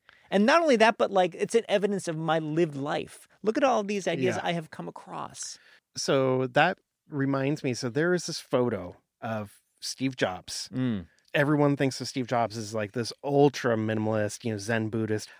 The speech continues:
Speaker 2: Um, and we've, we've hold, you know, many of these artifacts, these minimalist artifacts that he's created,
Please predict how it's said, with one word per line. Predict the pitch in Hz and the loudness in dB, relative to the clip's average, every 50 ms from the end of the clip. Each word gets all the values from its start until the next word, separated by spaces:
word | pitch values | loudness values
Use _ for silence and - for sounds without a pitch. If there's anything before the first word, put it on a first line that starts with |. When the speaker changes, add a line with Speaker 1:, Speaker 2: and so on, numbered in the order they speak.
| _ - | _ -2
Speaker 2:
Um, | 123 127 120 117 113 113 113 | 2 2 4 4 2 2 0
and | 123 131 143 151 | 0 2 4 4
we've, | 156 160 156 160 151 - - | 4 4 2 0 -2 -4 -4
we've | 131 131 147 143 143 135 | -4 -2 0 0 0 -2
hold, | - - - - 156 180 214 208 143 120 107 - - | -4 -8 0 4 6 8 8 8 6 2 0 -2 -2
you | 127 | -2
know, | 117 110 | -2 0
many | 107 113 123 139 151 151 143 | 0 2 4 4 6 6 4
of | 135 123 113 | 4 2 0
these | 120 117 113 | -2 -4 -2
artifacts, | 120 110 117 120 120 - 117 104 98 104 - - | 0 0 0 0 0 0 -2 -2 -2 -2 -6 -10
these | 110 104 101 | -12 -6 -2
minimalist | 113 117 120 123 123 123 120 113 110 - | 0 2 4 4 4 4 2 2 0 -2
artifacts | - 107 110 117 - - 107 98 - - | -4 -6 -6 -6 -6 -8 -10 -12 -12 -12
that | - 98 | -12 -12
he's | 98 107 110 101 | -12 -10 -12 -12
created, | - - 113 107 107 110 117 107 101 98 - | -12 -12 -12 -8 -4 -2 0 0 -2 -2 -4